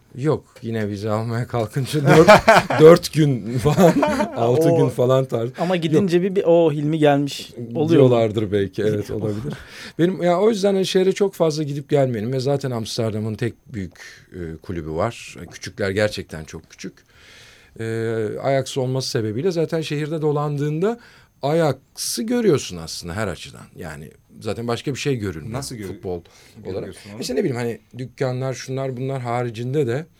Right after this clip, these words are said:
Speaker 1: kafelere girdiğinde de zaten hani bir şekilde Ajax sempatizanlığıyla ilgili ne bileyim logoydu, şeydi, belki bir bayraktı, şuydu buydu. Onları görüyorsun. Ee,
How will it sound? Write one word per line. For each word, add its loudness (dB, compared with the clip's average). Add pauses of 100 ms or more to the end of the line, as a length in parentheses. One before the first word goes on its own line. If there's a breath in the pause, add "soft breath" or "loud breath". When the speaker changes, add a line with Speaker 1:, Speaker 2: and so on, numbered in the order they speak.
(240 soft breath)
Speaker 1:
kafelere -4
girdiğinde -6
de -6 (300)
zaten -8 (540)
hani -14
bir -14
şekilde -10
Ajax -6
sempatizanlığıyla -8
ilgili -10 (360 soft breath)
ne -6
bileyim -10
logoydu, -6 (200)
şeydi, -10 (360)
belki -14
bir -14
bayraktı, -8
şuydu -10
buydu. -8 (420 loud breath)
Onları -4
görüyorsun. -4 (680 soft breath)
Ee, -2